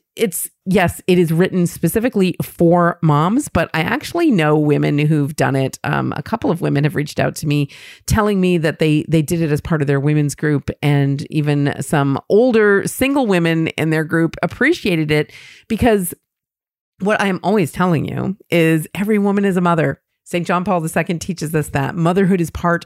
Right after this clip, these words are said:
of our feminine identity. And so in Momnipotent, I kind of break down some different strengths of that feminine identity, some of the strengths that we have in common as women,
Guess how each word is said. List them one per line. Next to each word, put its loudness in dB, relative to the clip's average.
of -2
our 0
feminine -2
identity. -2
And 0
so 2
in 0
Momnipotent, -2
I -2
kind -2
of -8
break -2
down 0
some -4
different -4
strengths -6
of 0
that 0
feminine 0
identity, 0
some -4
of -2
the 2
strengths -6
that -2
we 0
have -2
in -4
common -2
as -2
women, 0